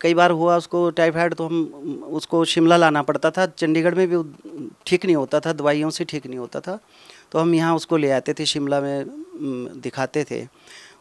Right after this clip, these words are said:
उसके बाद जब से संत रामपाल जी महाराज जी की शरण में गए हैं, तब से उनको वो बुखार की शिकायत नहीं हुई, उसको ठीक रहता है। अ, सर, मैं एक आपको और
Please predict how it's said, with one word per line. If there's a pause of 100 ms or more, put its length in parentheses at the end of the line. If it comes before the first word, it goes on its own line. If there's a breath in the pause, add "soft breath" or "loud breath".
उसके
बाद
जब
से
संत
रामपाल
जी
महाराज
जी
की
शरण
में
गए
हैं, (480 loud breath)
तब
से
उनको
वो
बुखार
की
शिकायत
नहीं
हुई,
उसको
ठीक
रहता
है।
अ, (320)
सर, (220)
मैं
एक (260)
आपको
और